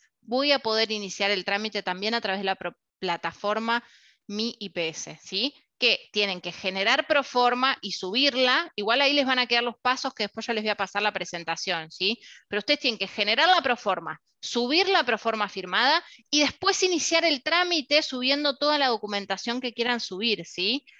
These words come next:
No alcanza con generar la proforma y subirla. Porque me ha pasado, tenemos un grupo de colegas, eh, que tenemos un grupo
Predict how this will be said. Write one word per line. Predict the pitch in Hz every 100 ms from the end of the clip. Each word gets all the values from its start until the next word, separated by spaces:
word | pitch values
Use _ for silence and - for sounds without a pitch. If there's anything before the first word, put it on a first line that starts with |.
| _ -
No | 285
alcanza | 302 - 339 311 - 220
con | 214 202
generar | - 208 196 214 226
la | 226
proforma | 202 190 - 226 240 226
y | 202
subirla. | - 202 190 196 180 180 175 170 - _ _ _ _ _ _ _ _
Porque | 202 202 226
me | 269
ha |
pasado, | 294 294 302 302 294
tenemos | 254 240 262 247
un | 226
grupo | 233 214 196
de | 190
colegas, | 196 220 233 240 262 - -
eh, | 190
que | 180
tenemos | 175 202 208
un | 202
grupo | 214 240